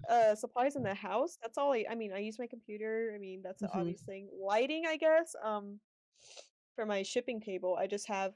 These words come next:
Speaker 1: it was my old desktop, and we just put it out over there by my supplies or my inventory. But I have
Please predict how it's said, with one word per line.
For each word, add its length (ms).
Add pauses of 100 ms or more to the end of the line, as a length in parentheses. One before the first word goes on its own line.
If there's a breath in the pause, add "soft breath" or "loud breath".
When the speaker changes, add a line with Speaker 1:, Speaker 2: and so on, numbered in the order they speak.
(120)
Speaker 1:
it 100
was 160
my 120
old 260
desktop, 600
and 120
we 120
just 260
put 100
it 60
out 200 (120)
over 160
there 340
by 100
my 300 (220)
supplies 680
or 80
my 100
inventory. 680 (720)
But 160
I 80
have 340